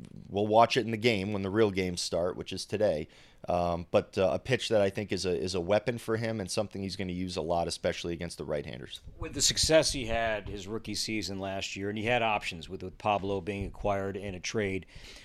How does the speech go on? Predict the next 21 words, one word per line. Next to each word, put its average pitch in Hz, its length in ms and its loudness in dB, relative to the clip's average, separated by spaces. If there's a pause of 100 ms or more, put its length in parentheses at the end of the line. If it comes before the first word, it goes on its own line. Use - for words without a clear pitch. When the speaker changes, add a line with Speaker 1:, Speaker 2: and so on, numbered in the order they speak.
(140)
Speaker 2:
was 117 300 2
it 120 80 4
hard 131 300 8
not 117 280 4
to 127 100 0
give 117 320 2
Joe 110 300 4
the 101 80 -2
ball 104 260 2
on 104 80 2
opening 107 340 0
day 104 220 2
for 98 100 -10
the 101 80 -6
second 104 300 0
straight 104 260 0
year? 101 220 -4 (360)
Speaker 1:
I 151 80 -2
think - 220 -4
we 113 100 4
had 98 280 6